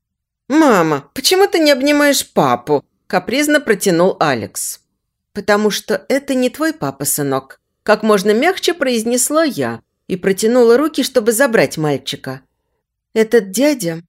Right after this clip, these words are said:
просто похож на него». «Ты врёшь!» неожиданно зло выпалил Алекс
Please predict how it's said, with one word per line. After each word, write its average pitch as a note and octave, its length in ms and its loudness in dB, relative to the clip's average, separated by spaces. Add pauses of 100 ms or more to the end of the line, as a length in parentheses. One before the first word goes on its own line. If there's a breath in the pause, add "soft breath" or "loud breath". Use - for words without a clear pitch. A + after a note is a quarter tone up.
просто C4 280 -4
похож E3+ 480 -2
на E3 100 -4
него». D#3 460 -4 (560)
«Ты D4 200 6
врёшь!» C4+ 640 2 (260)
неожиданно F3+ 680 2
зло C#4+ 280 0
выпалил C#4 500 2
Алекс D3+ 540 -4